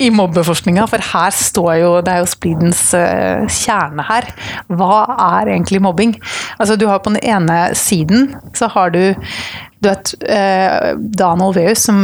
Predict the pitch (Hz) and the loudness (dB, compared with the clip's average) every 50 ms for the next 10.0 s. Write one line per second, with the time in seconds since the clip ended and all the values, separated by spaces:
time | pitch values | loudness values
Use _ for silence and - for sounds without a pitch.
0 | 190 190 190 185 190 190 196 196 - - - 190 190 185 185 180 175 180 185 180 | 4 2 2 2 2 2 0 0 0 0 0 0 2 2 2 2 2 0 0 -4
1 | - - - - _ _ - 190 190 202 202 196 185 196 196 190 190 196 - 190 | -6 -10 -14 -18 _ _ -4 -2 0 2 2 2 2 2 2 0 0 0 -2 -2
2 | - 190 180 170 170 165 170 185 185 - - - - - - 220 202 196 190 190 | 0 0 0 0 0 0 0 0 2 2 0 0 0 0 0 2 2 2 2 0
3 | 190 - - 208 208 226 214 - - - 214 233 247 240 208 170 160 - - - | -2 -2 0 0 0 0 0 -2 -4 -2 0 0 2 2 2 0 -2 -4 -4 -2
4 | 220 220 226 214 165 165 160 - 170 165 - - - - - - - - - - | 0 2 2 2 2 0 -2 -2 -2 -4 -4 -4 -2 -2 -2 -2 -6 -10 -10 -10
5 | - - - - - - 196 196 196 196 190 170 170 170 175 180 180 170 165 180 | -10 -10 -10 -8 -4 -2 0 0 2 2 0 0 0 0 0 0 0 0 0 0
6 | 190 180 185 202 190 190 190 190 - 240 208 190 180 170 170 196 247 254 233 - | 0 0 2 2 2 2 2 2 2 2 2 2 2 2 2 2 0 0 -2 -6
7 | - - 220 233 240 240 233 - - 220 233 - - - - - - 208 175 175 | -4 -2 0 2 2 2 0 0 -2 -6 -8 -10 -12 -10 -10 -4 -2 0 0 2
8 | 175 175 175 180 190 - - _ _ _ - 220 196 196 190 190 196 - 240 220 | 2 2 2 2 0 -2 -6 _ _ _ -2 0 2 4 4 4 2 2 0 -2
9 | - - - 196 185 175 165 175 - - 175 - - 180 185 190 196 185 180 | -2 -2 -2 0 0 0 0 -2 -4 -4 -4 -4 -4 -2 0 0 2 2 2